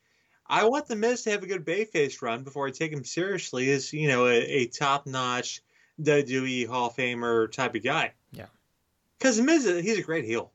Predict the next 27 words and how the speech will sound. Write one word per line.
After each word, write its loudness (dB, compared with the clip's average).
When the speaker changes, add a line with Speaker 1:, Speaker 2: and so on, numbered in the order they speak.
Speaker 1:
Don't -2
get -2
me -4
wrong. -2
I -2
love 2
The -6
Miz -4
as -8
a -12
heel. -4
He's 0
just 0
a -8
great -6
jackass, -2
you -4
know. -2
Even 4
on 6
his 2
own 2
reality 0
show, -6
Miz -8
and -4
Missus, -4